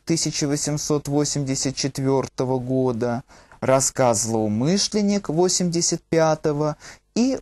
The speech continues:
"Унтер Пришибеев" тысяча восемьсот восемьдесят пятого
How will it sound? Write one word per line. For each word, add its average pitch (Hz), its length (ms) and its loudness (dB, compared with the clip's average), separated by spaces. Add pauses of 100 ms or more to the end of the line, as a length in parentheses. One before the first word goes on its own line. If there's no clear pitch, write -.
"Унтер 190 380 0
Пришибеев" 107 920 -4 (280)
тысяча 117 420 -2
восемьсот 104 680 -2 (260)
восемьдесят 160 800 -2 (140)
пятого 104 720 -4